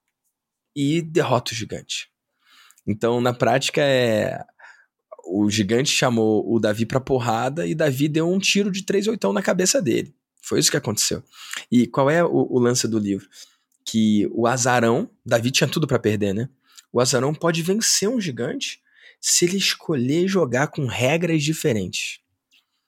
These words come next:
E, e por que que eu tô trazendo isso? Você tava falando de um mercado em que a regra ficou cobrar mil reais e entregar tudo.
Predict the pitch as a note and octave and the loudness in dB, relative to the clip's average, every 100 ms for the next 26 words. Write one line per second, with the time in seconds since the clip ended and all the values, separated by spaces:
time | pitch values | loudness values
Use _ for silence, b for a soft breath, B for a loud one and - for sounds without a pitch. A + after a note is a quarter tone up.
0 | _ - - - - F#3 F#3+ F#3 E3 D3 | _ -4 -4 0 0 0 0 0 0 0
1 | C3+ A2+ - - _ b b b - A2+ | 2 0 -2 -8 _ b b b -2 0
2 | A#2 B2 B2+ A2+ A#2 A#2 A2+ A2+ C3 C#3+ | 2 0 0 0 2 2 0 0 0 0
3 | C#3 C#3+ A#2+ B2 D3+ D#3+ D3+ - - B2 | 0 0 2 0 0 -2 -2 -6 -2 0
4 | G2+ - b b _ - A#2 A2 A2 G#2+ | 0 -2 b b _ -2 0 2 2 2
5 | A2 A2+ G#2 A2 C#3+ E3 F3 F3 F3 F3 | 2 2 0 0 -2 -2 -2 -2 -2 -2
6 | G3 - A#3+ D3+ | -2 -2 -2 -2